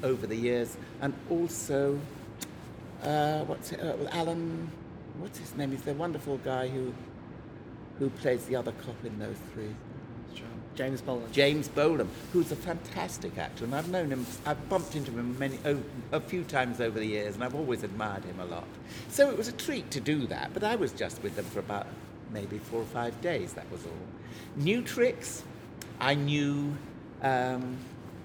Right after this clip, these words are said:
Speaker 1: see, my brain, brain's gone. What's, what's the main guy?
Speaker 2: Um, uh, you mean with Midsummer?
Speaker 1: Yes,
Speaker 2: Um,
Speaker 1: in Midsummer, M-, Midsummer Murders, yes. Uh,
Speaker 2: um, uh, uh, Nettles, John
Speaker 1: John
Speaker 2: Nettles.
Speaker 1: Nettles and I. We w-, we were in some kind of production again at the Royal Court Theatre back in the sixties, and, uh,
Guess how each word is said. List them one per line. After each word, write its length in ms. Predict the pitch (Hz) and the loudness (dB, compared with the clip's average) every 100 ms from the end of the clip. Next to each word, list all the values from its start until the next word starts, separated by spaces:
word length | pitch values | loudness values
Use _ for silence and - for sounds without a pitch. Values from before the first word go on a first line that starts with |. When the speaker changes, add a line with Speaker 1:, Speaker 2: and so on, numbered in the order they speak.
| - - | -10 -4
Speaker 1:
see, 180 | 160 | 0
my 140 | 143 151 | 4 4
brain, 260 | 143 147 131 | 4 2 2
brain's 280 | 135 135 120 | 0 0 0
gone. 160 | 110 117 | -2 0
What's, 180 | 175 - - | -2 -4 -4
what's 160 | 160 - | -4 -4
the 220 | - 147 | -4 0
main 100 | 139 - - - | 0 0 -10 -2
guy? 440 | 120 - 127 - | -2 0 -2 0
Speaker 2:
Um, 340 | 156 139 135 131 - | 2 4 2 0 0
uh, 40 | |
you 120 | 139 143 | 2 4
mean 180 | 147 | 4
with 160 | 147 131 | 4 4
Midsummer? 600 | 151 143 156 165 220 156 | 2 2 2 0 0 6
Speaker 1:
Yes, 200 | 185 185 | 10 10
Speaker 2:
Um, 40 | 170 | 8
Speaker 1:
in 80 | |
Midsummer, 300 | 185 185 185 | 4 4 4
M-, 200 | 202 220 | 4 4
Midsummer 300 | 226 - 202 | 4 4 6
Murders, 380 | 180 156 101 104 | 8 8 6 6
yes. 340 | 139 117 107 131 | 6 6 6 6
Uh, 160 | 123 | 6
Speaker 2:
um, 160 | 127 127 - - | 4 -4 -4 0
uh, 60 | 139 127 110 - - - - | 2 2 -2 -8 -10 -12 -8
uh, 40 | 127 120 - - - | -6 -6 -8 -10 -2
Nettles, 400 | 143 135 127 123 | 0 0 0 0
John 220 | 139 131 | 2 8
Speaker 1:
John 220 | 180 214 | 10 12
Speaker 2:
Nettles. 320 | 196 208 180 135 | 10 6 4 2
Speaker 1:
Nettles 20 | |
and 120 | 135 | 2
I. 120 | 110 - - - | 2 0 -4 2
We 120 | 262 | 4
w-, 180 | - - - | 4 0 4
we 160 | - 285 | 8 10
were 100 | 208 | 12
in 160 | 180 | 10
some 220 | 165 185 160 | 8 4 4
kind 180 | 165 | 2
of 60 | 131 | 4
production 400 | 135 151 - 165 | 4 4 2 0
again 240 | 165 233 | 4 4
at 120 | 196 - | 4 4
the 80 | |
Royal 220 | 131 127 120 | 6 6 4
Court 240 | 127 110 | 0 0
Theatre 300 | - 196 139 | 2 2 2
back 200 | 110 - | 0 0
in 80 | 127 | -2
the 80 | 135 | -2
sixties, 680 | - - - - 85 78 | -2 -4 -4 -4 -4 -4
and, 260 | 107 113 | -4 -2
uh, 80 | 113 | 2